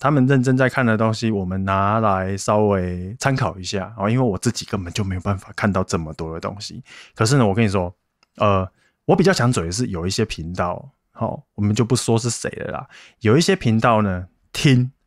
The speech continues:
我，我也长期在听哦，然后听着听着就觉得说，诶，好像没听到什么东西耶。我说的没听到什么东西是感觉就像在听新闻一样，你知道吗？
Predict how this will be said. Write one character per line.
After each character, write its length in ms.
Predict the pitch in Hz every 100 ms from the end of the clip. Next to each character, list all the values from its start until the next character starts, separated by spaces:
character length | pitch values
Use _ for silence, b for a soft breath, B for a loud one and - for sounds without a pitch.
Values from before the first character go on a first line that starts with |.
| _ -
我， 180 | 123 135
我 120 | 135
也 100 | 131
长 280 | - - 123
期 200 | 131 104
在 140 | 120
听 320 | 107 - 98 90
哦， 160 | 80 - B B -
然 100 | 123
后 60 |
听 200 | 165 185
着 120 | 175 139
听 200 | 156 156
着 120 | 113
就 80 | 135
觉 160 | 110
得 80 | 98
说， 300 | 95 110 110 _ b b b b _ _ _ _ -
诶， 60 | 147
好 180 | 139 -
像 140 | 165
没 140 | 123
听 160 | 123 135
到 80 | 139
什 140 | -
么 60 | 90
东 180 | 98 104
西 200 | - 90
耶。 140 | 98 -
我 100 | 131
说 140 | 220
的 80 | 208
没 140 | 151
听 120 | 160 180
到 120 | 180
什 100 | 98
么 80 | 104
东 140 | 123
西 120 | 131
是 180 | 135 135 B B
感 140 | 113 104
觉 160 | -
就 100 | 117
像 180 | 165 160
在 100 | 160
听 240 | - 139
新 280 | 135 - 127
闻 160 | 113 85
一 60 |
样， 200 | 92 104 90
你 40 |
知 80 | 87
道 140 | 90
吗？ 200 | 87 127